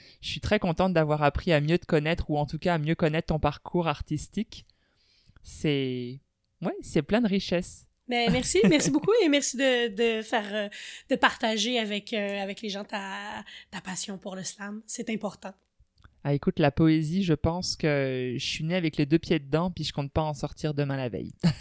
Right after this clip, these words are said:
Speaker 1: <laughs> Alors, si en plus on peut honorer les, les, les, les auteurs de ces poésies-là, que t'as, c'est un beau cadeau.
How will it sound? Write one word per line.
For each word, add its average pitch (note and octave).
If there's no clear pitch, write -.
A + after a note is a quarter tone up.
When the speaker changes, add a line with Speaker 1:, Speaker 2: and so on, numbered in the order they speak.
Speaker 1:
<laughs> -
Alors, E3
si -
en G#3
plus B3+
on F3
peut G#3
honorer F#3
les, D3+
les, C#3+
les, C3+
les D3
auteurs G3
de D3
ces D3+
poésies-là, C#3+
que -
t'as, B2+
c'est -
un C#3+
beau D3+
cadeau. E3